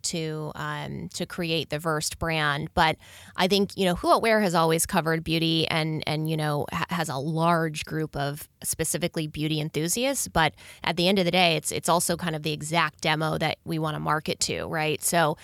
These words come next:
um, you know, beauty brands pay Who What Wear millions of dollars every year to,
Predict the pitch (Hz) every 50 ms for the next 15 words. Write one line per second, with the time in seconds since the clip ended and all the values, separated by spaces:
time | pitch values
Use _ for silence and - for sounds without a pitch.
0 | - - - - - - 165 160 151 151 151 147 - - 175 185 175 143 110 160
1 | - _ - 175 190 214 214 185 165 156 147 - - - - 180 160 156 165 180
2 | 160 165 147 - - 156 156 151 165 165 160 160 160 160 160 - 151 165 160 156
3 | 156 160 160 - 160 156 156 156 156 160 165 170 185 208 - - - 160 151 147
4 | -